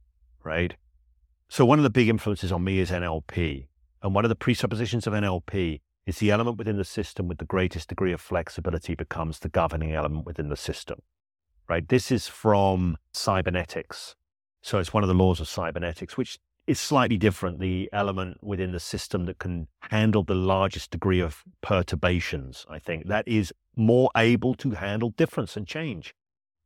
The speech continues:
So we need a loose grip. We need to be able to move. We need to be able to flow. If we're rigidly attached to things being a certain way,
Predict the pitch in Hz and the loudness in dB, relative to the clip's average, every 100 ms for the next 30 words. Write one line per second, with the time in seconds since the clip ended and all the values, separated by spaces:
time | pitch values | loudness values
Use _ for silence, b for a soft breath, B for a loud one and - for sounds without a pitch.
0 | _ 120 156 160 147 123 147 131 - 156 | _ 4 6 8 8 8 6 2 -2 0
1 | - 117 131 117 120 117 110 101 131 147 | 0 0 -2 0 2 2 4 6 8 6
2 | 110 110 110 90 110 107 92 - 127 123 | 4 2 0 2 2 2 -2 0 4 6
3 | 87 76 87 - 110 113 156 147 123 123 | 6 2 0 2 4 4 4 2 2 2
4 | 101 - 147 - - - 101 90 - 98 | 0 -2 -8 -8 -10 -4 -2 -2 -2 -4
5 | 95 - 120 101 98 90 90 127 90 76 | -4 -2 0 0 0 0 4 6 6 2